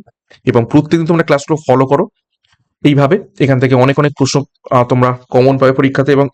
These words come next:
এই ধরনের প্রশ্ন যদি প্র্যাকটিস করতে থাকো, তাহলে নিজেদের প্র্যাকটিসটাও কিন্তু খুব ভালো হবে। ক্লাসটা শেষ করবো তার আগে গুরুত্বপূর্ণ ঘোষণা, দু হাজার ছাব্বিশ সালে সমস্ত পুলিশ পরীক্ষাকে লক্ষ্য করে আমাদের ডাব্লিউবিপি ফাউন্ডেশন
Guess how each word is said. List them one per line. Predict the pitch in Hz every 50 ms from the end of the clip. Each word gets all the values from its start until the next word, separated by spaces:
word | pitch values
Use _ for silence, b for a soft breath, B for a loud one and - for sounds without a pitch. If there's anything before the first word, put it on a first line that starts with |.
| - -
এই | 156 165 156
ধরনের | 156 151 151 156 151 156 151
প্রশ্ন | 143 143 - 147 139
যদি | 139 147 151 151
প্র্যাকটিস | 135 117 - - 135 - -
করতে | 127 135 147
থাকো, | 143 143 196 196 b b b b b b b b _ -
তাহলে | 131 135 151 151 143
নিজেদের | 135 127 123 160 180 - -
প্র্যাকটিসটাও | - 110 104 - 127 - - - 160 156 -
কিন্তু | 139 131 156 240 277 269 _ _ -
খুব | - - 120 -
ভালো | 117 107 - -
হবে। | - - - - _ _ _ _ _ _ _ _ - _ _ _ _ _ _ _ _ _ _ _ _ B B B B B B B
ক্লাসটা | - 165 165 - - 196 196
শেষ | 202 190 -
করবো | 190 180 185
তার | 180 180
আগে | 175 180 156
গুরুত্বপূর্ণ | 156 160 170 156 160 160 151
ঘোষণা, | 156 156 175 170
দু | 147 147
হাজার | 147 147 143 -
ছাব্বিশ | 143 131 143 135
সালে | 160 151 147 - -
সমস্ত | 151 156 190 196 196 - 190 185 -
পুলিশ | 135 135 - -
পরীক্ষাকে | 131 127 123 - 131 120 123 113 110
লক্ষ্য | 107 - 120 -
করে | 123 143 156 - _ _ b b b 127
আমাদের | 120 113 113 117 117 113 - - 123
ডাব্লিউবিপি | 120 113 117 120 117 113 104 123 - -
ফাউন্ডেশন | 117 113 117 127 127 139 139 147